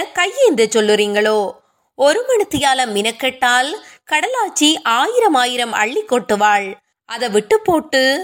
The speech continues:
ஆயிரம் ரூபா நாளாந்த கூலிக்கு எங்களை மாரடிக்க சொல்லுறியலே, எங்கட அடிமடியில கை வச்சு போட்டியல், நாங்கள் சும்மா விட மாட்டோம்."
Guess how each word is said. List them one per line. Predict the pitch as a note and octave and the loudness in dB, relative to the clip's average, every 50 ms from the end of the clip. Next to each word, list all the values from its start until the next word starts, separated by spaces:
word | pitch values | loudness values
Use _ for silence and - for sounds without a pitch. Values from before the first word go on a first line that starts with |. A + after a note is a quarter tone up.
| - - - - _ _ - | -8 -14 -20 -20 _ _ -2
ஆயிரம் | B3 C4+ D4+ E4 A4+ A#4+ A#4+ A4+ F#4 | 0 0 2 0 0 -2 -2 -4 -2
ரூபா | D#4+ D4+ C#4+ B3+ C#4+ C#4 B3 | 0 0 0 2 2 2 2
நாளாந்த | G#3+ G3+ G#3 A3 - G#4 B4 A#4+ G#4 G4 - | 0 0 0 0 0 -2 -2 -2 -2 -2 0
கூலிக்கு | - C#4 C4+ B3+ C4 B3 C4 - C#4 C4+ C#4+ D4+ - | 0 0 0 0 0 -2 -4 -2 0 0 0 0 0
எங்களை | - B3 B3 B3+ B3+ B3+ | -2 0 0 2 0 0
மாரடிக்க | A#3+ A3 A3+ A#3 B3+ E4+ A#4+ A#4 F#4+ E4 - - B3+ | 0 0 0 0 0 0 0 0 -2 -2 0 -2 -2
சொல்லுறியலே, | B3+ - A#3+ A3+ A3 G#3+ G#3 G3+ G3+ G#3 G#3 G#3 G#3 G#3 G3 G3+ G#3+ _ _ _ _ _ _ _ - | 0 0 0 0 0 0 0 0 -2 0 2 2 2 2 2 -2 -8 _ _ _ _ _ _ _ -12
எங்கட | A#3 B3 C4 C4+ C4+ C4 B3 | -10 -8 -6 -2 -2 -2 0
அடிமடியில | A#3 A#3 B3+ B3+ A4 B4+ B4+ F#4+ E4+ C4 C#4 C#4 C#4 C#4 | 0 -2 -2 -2 -2 -2 0 0 0 0 0 0 -2 -2
கை | - D#4 D4+ F#4 | -2 -4 -4 -2
வச்சு | A#4 B4 G#4+ - - C4+ - | -2 -2 -2 0 -2 -4 0
போட்டியல், | - A#3 G#3+ A3 - A3 G#3 A3 G#3+ G#3+ G#3+ G3 G3 - | 0 -2 0 0 -2 -2 0 0 0 0 -2 -4 -6 -6
நாங்கள் | - G#3+ A3 A#3 B3 B3+ B3+ | -4 -4 -2 -2 -2 -2 -2
சும்மா | B3+ - - G4 B4 C5 A#4+ F4 A#3+ | -2 -4 -4 -4 -4 -2 0 0 0
விட | A3 C4+ B3 G#3 | 0 0 0 0
மாட்டோம்." | G3 F#3+ G3 G3+ G3 - - G#3+ G#3 G3+ | 0 0 0 -2 -2 0 -2 0 0 -2